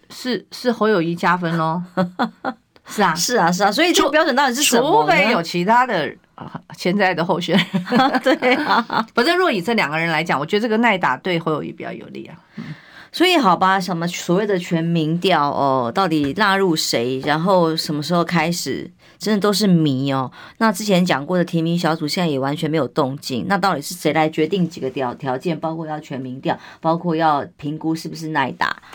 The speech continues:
Speaker 2: 然后到底民调纳入谁，谁决定啊？
Speaker 1: 我还要，我，因为我没有把它完全看完，今天李光仪哈，就联合报有一个，嗯，特稿，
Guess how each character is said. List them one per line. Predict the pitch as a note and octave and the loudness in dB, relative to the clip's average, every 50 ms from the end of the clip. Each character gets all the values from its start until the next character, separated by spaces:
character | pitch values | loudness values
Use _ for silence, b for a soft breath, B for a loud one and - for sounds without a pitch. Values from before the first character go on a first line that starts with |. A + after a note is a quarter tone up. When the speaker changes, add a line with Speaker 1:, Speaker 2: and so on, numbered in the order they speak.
| B B B B | B B B B
Speaker 2:
然 | B E3 | B 2
后 | F3 | 2
到 | F#3 G#3+ | 4 2
底 | G3 D#3+ D#3+ D3 | 2 0 0 -2
民 | C#3+ D3 D#3 D#3 | -2 -2 -2 0
调 | F#3+ F#3+ F3+ E3+ | 0 0 0 0
纳 | E3+ E3+ F3 F3 | 0 2 2 2
入 | F3 E3+ D#3 | 2 2 0
谁， | D#3 - B2+ A2 F#2 - - | 0 -2 -2 -4 -4 -6 -8
谁 | - - - - D3+ | -12 -6 -4 -2 0
决 | - E3+ | 2 2
定 | G3+ G3 | 2 2
啊？ | F#3+ | 2
Speaker 1:
我 | - | 2
还 | A3+ B3+ D4 C#4+ A3+ - - | 2 2 2 0 -2 -6 -6
要， | - G3 - D#3+ D#3 C#3+ | -4 -4 -4 -4 -6 -6
我， | G3+ G#3 A3 | -4 -2 0
因 | C4+ | 2
为 | F4 F4+ | 2 2
我 | A3+ | 2
没 | F3+ A3+ | 2 2
有 | B3+ A3+ | 2 2
把 | F3 C#3+ | 2 2
它 | D3 | 2
完 | D#3 D#3+ E3+ | 2 0 0
全 | F3+ F3 | -2 -2
看 | E3+ G3 A3+ F#3 D#3 | 0 0 0 0 2
完， | C3 C3 D#3 | 0 -2 -2
今 | - B3 | 0 0
天 | B3+ | 0
李 | B3 F3 | 0 0
光 | - F#3 F#3 F#3+ G3+ | -2 -2 -2 0 -2
仪 | F#3+ E3 C#3+ C3+ B2+ | -2 -4 -4 -6 -8
哈， | C#3+ - F3+ D3+ | -6 -4 -2 -2
就 | D3+ E3+ F#3+ F3+ | -2 0 0 2
联 | F3 F3 G3 | 2 2 2
合 | G#3+ F#3 | 2 2
报 | F#3 G3 F3 D#3+ | 2 2 2 2
有 | D3 B2+ B2 | 0 -4 -6
一 | D3+ E3 F3 | -6 -6 -2
个， | - D#3+ D3 C#3+ C#3+ C#3+ C#3+ C#3 C3+ - - | 0 0 2 2 2 2 2 0 -2 -2 -2
嗯， | D3 D3 C#3 C#3+ C#3 - D#3 D3 - b b b b - | -2 -2 -2 -2 -2 -4 -4 -6 -8 b b b b -4
特 | - C4 A3 E3+ | 0 0 0 0
稿， | - - - | 0 -2 -4